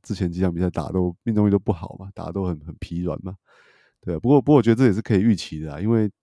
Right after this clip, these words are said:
你想他，他今年训练营几乎是没有在打嘛，上次还在费城的时候根本就是都跑去休斯顿玩了嘛。对，所以他，他前面几周大概就像是他在，在打那个季前赛一样啊。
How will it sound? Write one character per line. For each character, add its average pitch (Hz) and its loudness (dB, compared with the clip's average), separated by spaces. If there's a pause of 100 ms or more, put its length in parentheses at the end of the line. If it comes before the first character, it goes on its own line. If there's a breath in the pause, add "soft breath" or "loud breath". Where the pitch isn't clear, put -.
你 92 -12
想 95 -2
他， 113 0
他 123 -2 (320)
今 120 -2
年 101 2
训 117 -2
练 107 0
营 82 -8
几 107 -6
乎 110 0
是 - -2
没 92 -2
有 107 4
在 101 -4
打 - -10 (120)
嘛， - -16 (300 soft breath)
上 113 -6
次 104 -4
还 98 0
在 101 0
费 107 2
城 90 -2
的 85 -2
时 87 -2
候 92 -2
根 101 -4
本 82 -6
就 85 -4
是 90 -6 (120)
都 95 -8 (100)
跑 80 -4
去 95 -8 (120)
休 - -10
斯 90 -10
顿 90 -2
玩 - -10
了 - -20
嘛。 104 -20 (680 soft breath)
对， 82 -16
所 98 -2
以 92 -2
他， 90 -10
他 110 -4
前 98 0
面 107 2
几 92 -6
周 92 2
大 101 2
概 98 2
就 95 2
像 92 -2
是 87 -2
他 87 -4
在， 90 -2
在 87 -6
打 - -12
那 - -8
个 85 -4 (180)
季 104 0
前 85 -4
赛 82 -4
一 87 -14
样 85 -16
啊。 95 -20